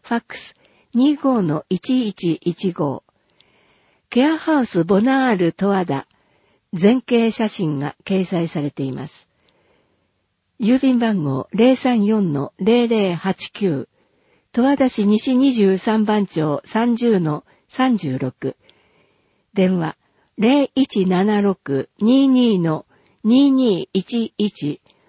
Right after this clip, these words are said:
ファックス、二二の五六二一。一緒に働きませんか？職員募集中。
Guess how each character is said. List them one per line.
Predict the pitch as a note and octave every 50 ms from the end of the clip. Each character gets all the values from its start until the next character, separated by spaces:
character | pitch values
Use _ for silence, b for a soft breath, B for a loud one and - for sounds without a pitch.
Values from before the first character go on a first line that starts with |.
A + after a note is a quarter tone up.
| _ _
フ | - G#3
ァ | G3
ッ |
ク | - - -
ス、 | - - - - - _ _ _ _ _ _ _ -
二 | A3 A3+ B3+ C#4 C#4+
二 | C4 C4 C4 B3+ A3 F#3
の | D#3+ D#3 D#3 D3+ - _ - -
五 | E3 A3+ A#3 B3 B3 A#3
六 | A3+ G#3 A#3 - - - C#3+ C#3+ - - -
二 | - G#3 A3+ A#3+ A#3 A3 - -
一。 | - G3 G#3 G3 - - - C#3 - _ _ _ _ _ _ _ _ _ _ _ _ _ _ _ _ _ _ _ _ _ _ _ _ _ _ _ -
一 | F3
緒 | D#3 - - C#4 C4
に | B3+ B3+
働 | A#3 - A3 G3+ - B3+ A#3+ A#3+
き | - - B3
ま | A#3 A#3
せ | A#3 - A#3+
ん | A3 G3
か？ | - - E3+ A3 - b b b b b b b b b b b b
職 | b - - A#3 - - E4 E4+
員 | E4 D#4 A#3+ G3 F3 D#3 C#3 C3+
募 | - F3+ F#3+
集 | F#3 - - C#4 B3+ A3+
中。 | - - - A3 G3 F3 E3 -